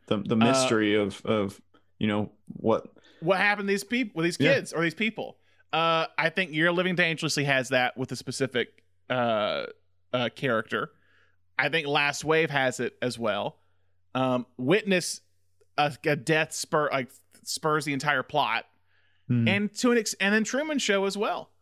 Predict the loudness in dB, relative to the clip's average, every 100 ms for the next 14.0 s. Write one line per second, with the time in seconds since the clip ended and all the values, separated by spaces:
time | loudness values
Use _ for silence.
0 | _ -8 -4 -2 0 0 0 0 0 0
1 | -2 -4 -2 0 0 -2 -8 _ _ _
2 | -2 2 2 0 0 2 2 0 -2 -2
3 | -4 -6 -2 -2 -2 -4 -8 -10 _ _
4 | _ -10 -4 0 2 0 -2 -2 -4 -6
5 | -4 0 0 0 -4 -6 -8 -16 -20 _
6 | -2 0 -2 -8 -2 0 0 0 -4 -2
7 | -4 -2 -2 -2 0 -2 -4 -14 _ _
8 | _ _ _ _ _ _ _ _ _ -16
9 | -4 -2 -2 -2 -4 -4 -10 _ -6 -4
10 | -2 0 2 2 2 0 0 0 0 0
11 | -2 -2 0 0 -2 -4 -4 -8 -14 _
12 | _ _ _ _ _ _ -18 -4 0 2
13 | 2 0 -2 -4 -2 -2 -2 -8 -20